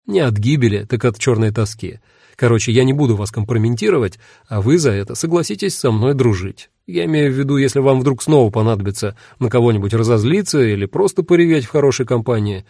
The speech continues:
обращайтесь. Я тут, конечно, набегами, но есть расписание лекций, поэтому меня совсем несложно поймать". "Вот ещё", фыркнула Цвета. "Больно надо тебя ловить".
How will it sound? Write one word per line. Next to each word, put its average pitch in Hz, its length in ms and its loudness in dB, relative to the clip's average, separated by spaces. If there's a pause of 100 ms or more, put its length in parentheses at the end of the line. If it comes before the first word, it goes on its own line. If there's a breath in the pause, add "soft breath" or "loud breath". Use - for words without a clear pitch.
(240 soft breath)
обращайтесь. 110 800 -4 (420 soft breath)
Я 117 320 2
тут, 113 160 -2
конечно, 110 360 -2
набегами, 110 600 0 (200)
но 196 160 -6
есть 196 240 -2
расписание 147 580 0
лекций, 107 480 -4 (200 soft breath)
поэтому 175 560 -2
меня 180 320 -6
совсем 127 380 -2
несложно 107 440 -2
поймать". 92 480 -8 (560)
"Вот 196 320 -2
ещё", 107 320 -4 (220 soft breath)
фыркнула 107 480 -4
Цвета. 110 420 -4 (500)
"Больно 151 280 2
надо 147 240 0
тебя 110 280 -2
ловить". 110 420 -2